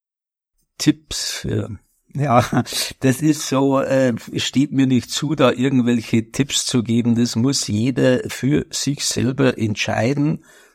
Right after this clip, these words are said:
Und, äh, ganz ehrlich gesagt, wir haben da natürlich unsere Erfahrungen, wir haben natürlich auch alles gesammelt, was wir hier für uns als wichtig geachtet haben. Aber da fehlt uns einfach noch ernsthaft dann so eine tiefe Erfahrung, um mir zu sagen,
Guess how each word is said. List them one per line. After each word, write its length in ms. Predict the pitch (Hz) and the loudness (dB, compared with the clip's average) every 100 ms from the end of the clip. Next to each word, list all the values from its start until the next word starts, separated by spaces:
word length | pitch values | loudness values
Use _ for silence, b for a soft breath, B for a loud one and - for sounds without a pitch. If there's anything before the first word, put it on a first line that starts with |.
| _ | _
Und, 500 | - 131 143 151 - | 0 2 2 0 -2
äh, 480 | - 131 120 110 123 - 117 | 0 0 2 0 0 -2 -4
ganz 240 | 120 123 | 0 0
ehrlich 380 | 117 120 151 143 | 2 2 4 2
gesagt, 400 | 147 - 117 117 | -2 0 0 0
wir 160 | - 113 | -2 0
haben 200 | 120 170 | 0 2
da 120 | 156 | 2
natürlich 400 | 156 135 147 139 | 2 2 0 2
unsere 260 | 135 127 123 | 2 2 2
Erfahrungen, 720 | 120 - 107 131 147 139 120 | 2 0 0 2 2 4 4
wir 100 | 113 | 4
haben 140 | 117 | 4
natürlich 360 | 131 - 123 120 | 2 2 2 2
auch 140 | 113 | 0
alles 280 | 120 127 - | -2 -2 -2
gesammelt, 520 | 120 - 113 135 131 | -4 -2 -2 0 0
was 300 | 117 120 - | -2 -2 -2
wir 160 | 123 117 | 2 2
hier 260 | 117 127 | 4 2
für 180 | 120 113 | 2 -2
uns 320 | 117 143 139 | 0 0 0
als 280 | - 104 - | -2 -2 0
wichtig 340 | 131 - - 120 | -4 -2 -2 0
geachtet 540 | 117 120 - 143 127 | 0 -2 -2 -4 -4
haben. 420 | 117 120 131 123 b b b b b _ | 0 0 2 0 b b b b b _
Aber 500 | 127 127 131 123 117 - | 0 2 6 6 4 4
da 160 | 120 | 2
fehlt 380 | 113 - 135 151 | 2 2 2 4
uns 160 | 139 117 | 2 2
einfach 320 | 117 123 127 | 0 0 2
noch 180 | 120 104 | 2 0
ernsthaft 680 | 113 127 - - 127 - | -2 -2 -2 0 -2 0
dann 140 | 110 120 | -2 -2
so 180 | 120 120 | 0 2
eine 260 | 120 110 | 2 0
tiefe 420 | - 151 151 135 | -6 -6 -2 2
Erfahrung, 560 | 113 110 104 101 120 123 | 2 2 0 0 2 2
um 120 | 117 | 2
mir 160 | 110 120 | 2 0
zu 180 | - 113 | 0 -6
sagen, 540 | - 101 117 123 113 | -2 0 2 2 -2